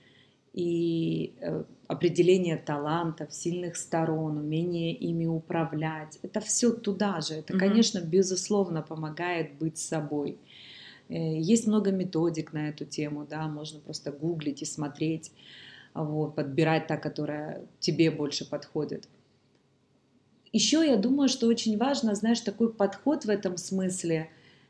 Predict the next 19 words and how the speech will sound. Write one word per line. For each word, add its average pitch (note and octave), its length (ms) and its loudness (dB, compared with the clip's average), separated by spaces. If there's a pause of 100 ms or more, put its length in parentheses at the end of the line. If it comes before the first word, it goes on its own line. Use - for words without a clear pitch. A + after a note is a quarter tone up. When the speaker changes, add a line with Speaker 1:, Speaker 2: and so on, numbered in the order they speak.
(180)
Speaker 1:
Это G3+ 720 2
такие G#3+ 320 6
вопросы, B3+ 640 4
которые G3+ 380 4
я G3 60 4
называю, F#3+ 460 2
знаешь, G#3 300 0
это F#3+ 120 -2
вопросы, A3 640 2
на F#3+ 180 -4
которые G#3+ 400 2
ты G3+ 260 -2 (120)
не F#3 240 -2
даешь A3 500 4
ответы, E3+ 540 0
а D3 60 -6
вопросы, A#3+ 420 0
которые G3 320 2
сами G3+ 420 0